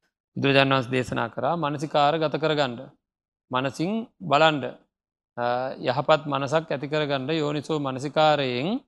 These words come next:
ඒ කියන්නේ නැවත නිවැරදි මෙනෙහි, ආශ්‍රව අඩු වෙන විදිහ මෙනෙහි කිරීම කරන්න කියලා. මේ ශරීරයේ ජරා ව්‍යාධි දෙක ගැන මෙනෙහි කරපුවාම ශරීරවලට තියෙන ඇලීම, ආශ්‍රවයන් අඩු වෙනවද, වැඩි වෙනවද?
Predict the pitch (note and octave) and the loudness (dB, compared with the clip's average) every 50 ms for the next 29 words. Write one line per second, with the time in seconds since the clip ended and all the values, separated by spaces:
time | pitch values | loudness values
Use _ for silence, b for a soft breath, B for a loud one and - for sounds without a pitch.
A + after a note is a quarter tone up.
0 | _ _ _ _ _ _ _ _ _ _ _ C3+ B2+ A#2 C#3 D3 E3 E3 C#3+ C3+ | _ _ _ _ _ _ _ _ _ _ _ -8 -2 0 2 2 2 2 2 2
1 | C3+ C#3 C3+ G3 G#3 A3 - - - - - - - - D#3 C3+ C3+ C#3 D3 D3+ | 2 2 2 0 0 0 -2 -6 -14 -20 -20 -18 -12 -8 -6 -4 0 2 4 4
2 | D3+ D#3+ E3 E3+ G3 G3+ G3+ - E3 D3 C#3 D3 D#3 D3+ C3 C3 C3+ C3+ - - | 4 4 2 0 0 -2 -4 -4 -6 -4 -2 -2 0 4 4 6 6 4 2 0
3 | E3+ E3+ D#3+ D3 C#3+ D3 D3+ D3+ D3+ D3+ D3 D3+ E3+ F3+ D#3+ D3 C#3+ D3 C#3+ D#3 | 0 2 2 2 0 0 -2 -2 -4 -4 -2 -2 -2 -2 -2 -4 -4 -4 -2 -2
4 | D3 D#3 F3+ A3+ D#4 - _ _ _ _ _ _ _ _ _ D3+ D#3+ E3+ D#3 C#3 | -2 -2 -2 -4 -6 -8 _ _ _ _ _ _ _ _ _ 0 0 0 0 0
5 | B2 C3 B2+ C3+ D3 D#3 D3 C3+ C#3+ C#3+ D3 D3+ D3 D#3 D#3 D3 C3+ C#3 C3+ C#3+ | -2 -4 -4 -2 -2 -2 0 0 2 2 2 2 0 0 0 0 0 0 2 2
6 | D3 C#3+ C#3+ D3+ D3+ D3+ D3+ C#3+ C#3+ C#3+ D3+ C#3 D3+ D3 D#3 D3 D3+ C#3+ B2+ B2 | 2 2 2 2 2 2 2 2 0 -4 -4 -4 -4 -4 -2 -2 -4 -4 -4 -6
7 | C3 C3 - D3 D3+ C#3 D3 E3 E3 D3+ B2+ B2+ D#3 F#3+ - _ _ _ _ _ | -6 -4 -4 -4 -4 -2 -2 -2 -2 -2 -2 -4 -8 -10 -12 _ _ _ _ _
8 | _ _ _ - C3+ C3+ D3+ D#3 D#3 D#3+ D#3 D3+ D3 C#3+ D#3+ E3 D#3+ E3 C3 B2+ | _ _ _ 0 0 2 2 2 2 0 0 -2 -2 -2 -2 -2 -2 -2 -2 -2
9 | B2+ C3+ C#3+ D3 D3+ D#3 F3 G3 G3+ - - C#3 C3 C3+ C#3 C#3 - - E3 D3+ | 0 0 0 0 0 0 -2 -4 -6 -6 -2 0 2 4 4 2 0 -2 -4 -2
10 | D#3 D#3+ E3+ E3+ E3+ D#3 C#3+ C#3+ D3+ D#3 D3+ D#3 D#3+ D#3+ D#3+ D#3+ E3 F3+ G3+ F#3+ | 0 0 0 0 -2 -4 -2 -2 -2 -2 -2 -2 -2 0 0 0 0 0 0 0
11 | D3+ C3 A#2+ A#2 A#2 | -2 -4 -6 -8 -10